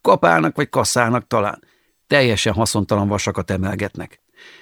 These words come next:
Nem kevésbé fölösleges rajtuk az a sok valódi izom, mint rajtam a hamis. Esztétikai plusz. Na, akkor hol a csalás? Az élmény igazi volt, vagy sem? Az asszony megnyalta a száját. A sajátját.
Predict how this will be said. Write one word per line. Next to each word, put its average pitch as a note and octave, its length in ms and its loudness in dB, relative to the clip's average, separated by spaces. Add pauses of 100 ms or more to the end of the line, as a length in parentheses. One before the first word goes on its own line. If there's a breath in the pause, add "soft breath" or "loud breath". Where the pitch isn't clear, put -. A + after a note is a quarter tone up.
(200 loud breath)
Nem G3+ 240 2
kevésbé B2 540 4
fölösleges A#2 600 2
rajtuk G#2+ 320 0
az G#2 100 2
a A2+ 60 2
sok A#2+ 280 0
valódi G#2 480 2
izom, A2+ 240 2
mint A2 180 0
rajtam G2+ 380 0
a F#2+ 40 -2
hamis. - 600 -6 (400)
Esztétikai G#2 680 -2
plusz. - 500 -6 (540)
Na, - 260 -4
akkor - 280 -4
hol F3+ 140 2
a G#2 80 4
csalás? - 560 -6 (360)
Az E3 140 -2
élmény E3 380 2
igazi F2+ 400 0
volt, - 460 -10
vagy G2 180 -4
sem? G#2+ 420 -2 (1080)
Az D3 140 -4
asszony C#3 320 -2
megnyalta E2+ 540 -2
a - 80 -6
száját. - 600 -8 (600)
A D3 100 0
sajátját. - 800 -6